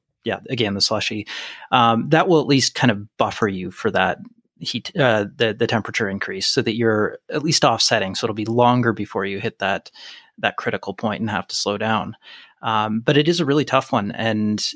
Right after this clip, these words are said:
there, there's been good research to show that, uh, highly trained athletes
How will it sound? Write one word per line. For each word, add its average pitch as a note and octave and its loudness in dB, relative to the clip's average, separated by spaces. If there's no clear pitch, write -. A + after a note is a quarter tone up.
there, C3+ 4
there's B2+ 0
been C3+ 0
good B2+ 0
research B2+ 0
to A2 -2
show G#2+ 2
that, - 0
uh, G2+ 0
highly B2+ 2
trained A2+ 0
athletes G#2 -2